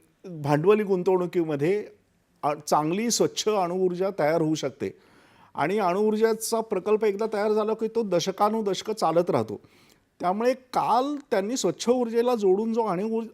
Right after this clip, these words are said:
अणुऊर्जेचा उल्लेख पंतप्रधानांनी केला, तो फार महत्त्वाचा आहे आणि पहिल्यांदाच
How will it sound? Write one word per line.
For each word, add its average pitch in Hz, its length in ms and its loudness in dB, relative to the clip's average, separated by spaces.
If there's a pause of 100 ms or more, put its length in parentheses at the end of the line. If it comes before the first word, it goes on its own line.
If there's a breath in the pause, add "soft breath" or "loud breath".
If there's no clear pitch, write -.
अणुऊर्जेचा 214 560 2
उल्लेख 185 480 0 (100)
पंतप्रधानांनी 160 680 -4
केला, 135 340 -2
तो 208 200 -4
फार 233 220 -8
महत्त्वाचा 208 480 -4
आहे 185 120 -4 (560 loud breath)
आणि 269 460 -6 (420)
पहिल्यांदाच 269 880 0